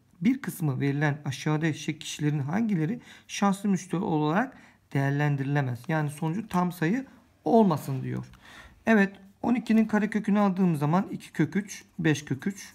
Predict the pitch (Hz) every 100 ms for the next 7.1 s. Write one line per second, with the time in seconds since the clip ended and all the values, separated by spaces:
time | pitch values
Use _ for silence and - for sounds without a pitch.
0 | - - 196 196 - 190 185 175 175 180
1 | 175 165 160 165 160 - 175 170 - -
2 | 185 160 160 - - 156 165 147 143 -
3 | 151 160 151 143 139 - 220 - - _
4 | - 170 151 - 139 - 135 123 127 165
5 | - _ _ _ _ _ - - _ _
6 | - 180 180 202 202 196 190 196 196 196
7 | 196